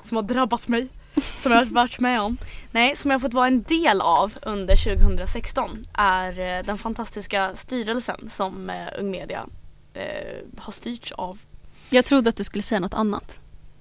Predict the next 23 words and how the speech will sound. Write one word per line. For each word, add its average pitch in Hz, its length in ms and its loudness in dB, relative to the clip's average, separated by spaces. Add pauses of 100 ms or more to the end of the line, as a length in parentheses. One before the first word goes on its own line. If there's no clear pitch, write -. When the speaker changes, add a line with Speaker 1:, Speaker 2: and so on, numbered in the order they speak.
(360)
Speaker 1:
Ja. 233 260 2 (1300)
Sure. 302 260 -4 (420)
Speaker 2:
Jag 262 100 -4
trodde 269 200 2
att 233 80 -2
du 226 80 -6
skulle 233 160 -2
säga 214 160 0
maktsalongen. 226 800 0 (180)
Men 240 140 2
det 254 60 8
är 247 40 4
bara 240 180 6
för - 140 -10
att - 160 -20
du 190 160 0
har 196 220 0
instagrammat 208 680 0
så - 100 -4
mycket 196 200 -6
på 214 60 -4
deras 190 260 0
konto 214 640 2